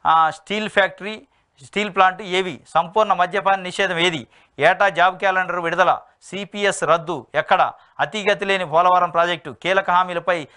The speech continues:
సీఎం మౌనం, వివేక హత్యపై మళ్ళీ డ్రామా, సొంతగడ్డపైనే బస్సు యాత్రకు జనం నుంచి స్పందన కరువు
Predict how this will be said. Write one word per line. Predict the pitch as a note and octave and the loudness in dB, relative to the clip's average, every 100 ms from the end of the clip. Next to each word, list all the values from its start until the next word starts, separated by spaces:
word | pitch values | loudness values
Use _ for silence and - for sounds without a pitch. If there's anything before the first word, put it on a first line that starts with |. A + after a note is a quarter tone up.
| - | -18
సీఎం | - F#3 F3+ D#3+ | -4 0 2 4
మౌనం, | F3+ F3 B2+ _ - | 2 2 -2 _ -4
వివేక | D#3+ G3+ G3+ | 0 2 2
హత్యపై | F#3 F#3 F#3 | 2 0 -4
మళ్ళీ | F3 D#3+ F#3+ | 0 0 -2
డ్రామా, | F3 E3 F3 D#3+ - _ | 0 2 4 0 -4 _
సొంతగడ్డపైనే | - E3 F#3+ F#3+ F3+ F#3+ F3+ | -4 -2 0 0 0 -2 -2
బస్సు | D#3+ D#3 - | 0 -2 0
యాత్రకు | F3+ E3+ E3+ E3 D#3+ | 0 0 -4 -4 -4
జనం | C3 D#3 F3 | 0 0 0
నుంచి | E3+ D#3 | -4 -8
స్పందన | D#3 D3+ D#3+ | -2 2 2
కరువు | D3+ D3 D3 C#3+ | 2 0 0 -6